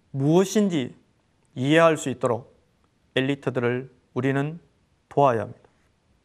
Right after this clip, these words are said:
복음을 가진 것이 기쁨의 이유가 된다면 문제는 즉시 해결되기 시작합니다. 저와 여러분의 주변에 있는 엘리트들에게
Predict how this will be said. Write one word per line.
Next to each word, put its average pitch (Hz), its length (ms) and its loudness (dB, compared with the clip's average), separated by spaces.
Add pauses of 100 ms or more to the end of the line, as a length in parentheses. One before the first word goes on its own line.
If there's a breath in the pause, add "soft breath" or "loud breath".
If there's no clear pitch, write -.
(1000)
복음을 220 360 6
가진 208 260 6
것이 151 440 0 (720)
기쁨의 165 580 2
이유가 185 340 4
된다면 135 580 -2 (600)
문제는 131 440 -2
즉시 214 520 -2 (480)
해결되기 131 680 0
시작합니다. 139 600 -8 (1900)
저와 220 320 6
여러분의 202 380 4
주변에 185 400 2
있는 175 260 -2
엘리트들에게 131 840 -4